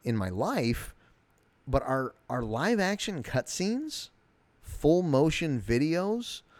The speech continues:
part of the Payday franchise? Like, that is a callback back to, like, the Command and Conquer F M Vs, which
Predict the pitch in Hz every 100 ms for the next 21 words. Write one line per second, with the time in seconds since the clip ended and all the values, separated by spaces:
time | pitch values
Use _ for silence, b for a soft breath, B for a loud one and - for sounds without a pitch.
0 | b b b _ - - 160 170 - 131
1 | 131 135 139 139 - - - - _ 110
2 | - 120 151 156 113 123 165 214 - -
3 | - _ _ b b b b b b 147
4 | 143 254 277 131 117 - 139 143 139 135
5 | 131 120 117 135 131 - 123 120 113 104
6 | B B B B - 120 110 - 135 123
7 | - 139 131 139 151 156 139 120 107 -
8 | - 190 180 127 101 - 117 117 107 101
9 | 95 - 139 -